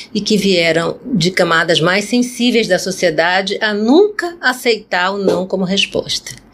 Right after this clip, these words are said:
A grande contribuição, quer dizer, uma das grandes, talvez a maior, tenha sido isso.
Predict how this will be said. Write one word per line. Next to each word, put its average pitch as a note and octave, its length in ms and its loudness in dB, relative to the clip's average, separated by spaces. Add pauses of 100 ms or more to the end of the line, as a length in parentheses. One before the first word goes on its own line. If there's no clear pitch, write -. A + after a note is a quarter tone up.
(560)
A G#3 400 0
grande G3+ 720 0
contribuição, E3 1000 -2
quer D#3+ 140 2
dizer, D#3+ 240 2
uma F3+ 160 2
das D#3 180 4
grandes, D3+ 480 0
talvez D3+ 320 0
a D#3 80 0
maior, D3+ 400 2
tenha F#3+ 280 0
sido F#3+ 300 -2
isso. D3 560 -2